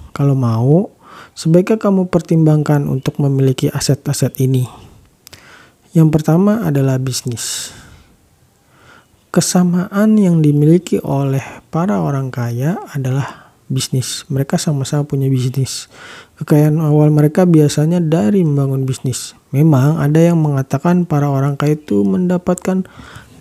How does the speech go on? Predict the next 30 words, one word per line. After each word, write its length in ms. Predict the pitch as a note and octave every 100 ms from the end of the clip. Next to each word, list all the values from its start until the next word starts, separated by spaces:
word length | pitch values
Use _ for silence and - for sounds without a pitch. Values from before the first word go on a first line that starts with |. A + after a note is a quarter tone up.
| - _
privilege 760 | - G3+ - A3 E3 - - G3
untuk 320 | C#3+ D3 D3
mendapat, 480 | D3 C#3 C#3 C#3 D3+
untuk 400 | D3 C#3+ D#3 D#3
menjalankan 640 | D3 C#3+ C3+ C3+ C3 C3
bisnis. 480 | C3 B2+ A#2 - - - -
Kalau 240 | C3+ C3+
bangkrut, 480 | C3+ C3+ - G3+ -
dia 160 | D#3+
tinggal 240 | D#3+ F#3 F#3
di 80 | F#3
sop-, 320 | F3 E3+ - -
support 400 | F#3 - F3 -
sama 320 | C3+ B2+ B2+
orang 240 | B2 A2+ -
tuanya. 480 | C3 A#2+ B2 A#2+ - _ _ _ _ - - _ -
Memang 320 | A#3 F#3+ F3+
ada 240 | F3 D#3
yang 80 | D#3
seperti 480 | D3+ D#3 E3 D#3 E3+
itu 400 | E3 B2+ C3 C#3 D3
dalam 320 | C3+ C3+ C#3+
membangun 480 | C#3 C3 B2+ B2+ C3
bisnis, 480 | C#3+ - C#3 - - _ -
tapi 320 | D3 - G3+
banyak 320 | D#3+ D3+ C#3+ -
juga 240 | C3 C3+ D3
kok 400 | C3 B2 D3+ D3+
orang 320 | A#2+ B2 B2
kaya 560 | A#2 A2+ A2 C#3+ F3+